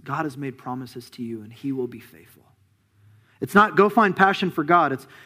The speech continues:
"God's passion for you is so great that he sent his son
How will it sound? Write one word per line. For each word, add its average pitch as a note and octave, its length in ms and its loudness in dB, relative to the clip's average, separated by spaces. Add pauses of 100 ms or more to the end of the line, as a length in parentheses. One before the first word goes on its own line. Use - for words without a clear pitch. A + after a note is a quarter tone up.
(140)
"God's E3 300 2
passion C3 760 -2 (200)
for - 180 -2
you D3 220 2
is - 140 -10
so D3 220 -4
great C3+ 360 -2
that B2+ 100 -8
he A#2 60 -8
sent C3 240 -8
his A#2 120 -8
son A2+ 520 -12